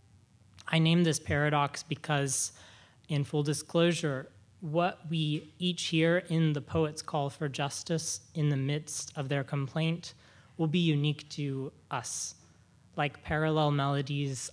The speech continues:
of the silent symphony of our shared suffering. One thing I know is that this psalm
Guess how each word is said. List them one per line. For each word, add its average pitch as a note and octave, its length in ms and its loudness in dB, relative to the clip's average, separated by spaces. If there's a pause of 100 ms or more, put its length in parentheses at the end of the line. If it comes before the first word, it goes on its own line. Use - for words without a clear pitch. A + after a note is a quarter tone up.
of C3+ 540 -4
the C3+ 120 -4
silent C#3+ 560 -2
symphony C#3 560 -4
of B2+ 140 -4
our C3 120 -4
shared C3+ 360 -8
suffering. B2+ 580 -8 (2250)
One D#3+ 400 4
thing D#3 240 0
I B2+ 80 -2
know B2+ 480 -2
is C3+ 140 -4
that C3 240 -4
this D#3 200 2
psalm C#3+ 380 0